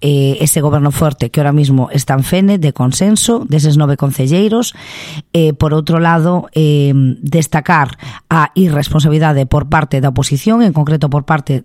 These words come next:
do Bloque Nacionalista Galego, eh, de Esquerda Unida, que ostentaron o goberno ata día de hoxe nos, nestes últimos anos,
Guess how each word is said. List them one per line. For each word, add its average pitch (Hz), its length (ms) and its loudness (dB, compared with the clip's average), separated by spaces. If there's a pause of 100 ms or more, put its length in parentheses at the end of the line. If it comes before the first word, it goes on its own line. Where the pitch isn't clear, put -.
do 151 80 2
Bloque 156 240 0
Nacionalista 139 560 0
Galego, 135 400 0 (480)
eh, 139 640 2
de 143 80 2
Esquerda 151 400 0
Unida, 143 400 2
que - 160 -2
ostentaron 135 720 0
o 156 80 0
goberno 143 560 2 (240)
ata 147 240 0
día 147 160 2
de 143 160 2
hoxe 160 160 0
nos, 143 240 2
nestes 156 240 2
últimos 131 480 0
anos, 214 320 0